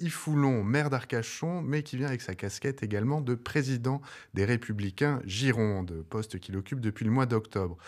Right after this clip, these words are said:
Yves Foulon, vous êtes une figure de la vie politique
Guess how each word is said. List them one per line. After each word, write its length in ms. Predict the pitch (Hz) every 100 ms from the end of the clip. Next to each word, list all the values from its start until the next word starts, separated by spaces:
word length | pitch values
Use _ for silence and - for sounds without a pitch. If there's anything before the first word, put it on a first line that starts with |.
| - - -
Yves 80 | 113
Foulon, 300 | 104 117 113
vous 180 | 104 95
êtes 200 | 92 -
une 160 | 85 82
figure 500 | - 92 90 95 87
de 80 |
la 100 | 78
vie 160 | 78 80
politique 540 | 82 73 76 - -